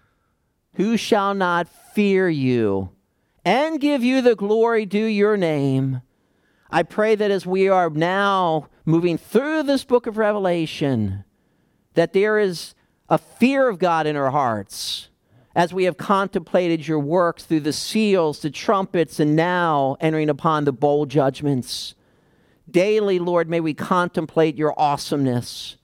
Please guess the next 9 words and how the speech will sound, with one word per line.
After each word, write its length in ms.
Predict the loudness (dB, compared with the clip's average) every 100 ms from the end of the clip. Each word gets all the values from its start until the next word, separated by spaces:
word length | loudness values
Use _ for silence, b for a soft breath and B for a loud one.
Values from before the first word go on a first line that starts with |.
| _ _ _ -2
and 160 | 0
then 180 | 2 0
may 140 | -2
we 220 | 0 -2 -4
share 960 | -6 -8 -6 0 2 2 -2 -6 -16 _ _ _ _ _ _
with 300 | 0 0 2
those 560 | 0 2 2 0 -4 -2
that 320 | -2 -2 -2
you 460 | 0 2 0 -4